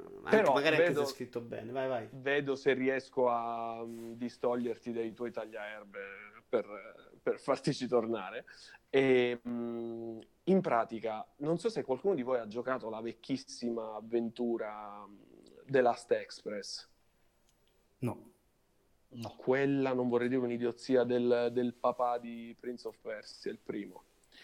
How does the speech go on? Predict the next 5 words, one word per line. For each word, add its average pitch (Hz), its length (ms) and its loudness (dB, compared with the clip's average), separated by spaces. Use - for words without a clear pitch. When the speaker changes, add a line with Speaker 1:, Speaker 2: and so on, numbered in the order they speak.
Speaker 3:
Mac, 113 340 -4
Speaker 2:
E, 120 560 0
esatto, 117 640 0
sì. 101 260 -8
Ehm, 117 880 0